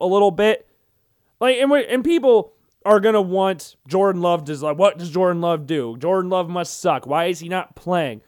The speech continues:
But Rodgers didn't play for three years. Phillip Rivers didn't play for about two or three years.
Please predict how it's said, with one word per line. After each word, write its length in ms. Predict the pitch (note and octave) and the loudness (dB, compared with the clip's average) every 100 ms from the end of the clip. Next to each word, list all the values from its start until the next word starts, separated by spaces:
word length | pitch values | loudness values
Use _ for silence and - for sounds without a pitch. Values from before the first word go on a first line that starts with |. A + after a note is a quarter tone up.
| _ _ _ | _ _ _
But 80 | E3 | -6
Rodgers 340 | F#3 C4+ C#4 | 0 0 0
didn't 200 | G3+ F#3 | -2 -4
play 180 | C3+ C#3+ | -2 -4
for 80 | A2+ | -4
three 260 | - A2 F#2 | -12 -12 -12
years. 320 | F#2+ A#2 _ _ _ | -10 -12 _ _ _
Phillip 220 | G3 A3+ G3+ | 2 2 4
Rivers 260 | C4+ B3+ | 0 0
didn't 180 | G#3+ G3 | -2 -4
play 220 | D#3+ F#3+ | -2 -2
for 80 | E3 | -2
about 260 | E3 D#3+ - | -2 -4 -4
two 220 | E3+ E3 | -2 0
or 80 | D3 | -2
three 260 | B2+ C3 | -6 -8
years. 380 | A2+ A2 C#3+ | -6 -8 -8